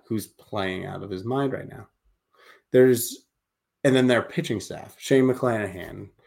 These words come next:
Then you got Zach Eflin, who they got on a cheap price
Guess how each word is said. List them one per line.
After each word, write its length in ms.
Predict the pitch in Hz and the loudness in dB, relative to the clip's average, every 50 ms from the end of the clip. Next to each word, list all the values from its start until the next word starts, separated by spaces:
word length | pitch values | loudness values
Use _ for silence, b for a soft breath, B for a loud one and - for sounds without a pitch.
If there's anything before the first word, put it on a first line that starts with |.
| b b b _ - | b b b _ -6
Then 160 | - 110 110 | -4 -2 0
you 140 | 113 117 117 | 0 0 4
got 360 | 120 120 117 110 110 - - - _ _ _ - _ _ _ | 6 8 8 8 6 4 -2 -12 _ _ _ -20 _ _ _
Zach 300 | - - - 147 160 156 | -6 2 4 4 4 4
Eflin, 460 | 151 - 139 135 135 - 117 98 95 95 | 4 2 2 2 2 0 -4 -4 -4 -2
who 140 | 120 131 | -2 2
they 120 | 135 147 143 | 4 4 4
got 220 | 143 156 175 170 | 4 2 0 2
on 160 | 165 160 160 | 2 4 4
a 80 | 147 127 | 2 0
cheap 540 | - - - - - 208 220 226 226 - - | 0 -4 -8 -4 -2 -2 -2 -2 -4 -8 -8
price 640 | - 196 196 196 175 127 104 - - - - - | -4 -2 0 2 2 0 0 -4 -8 -14 -16 -18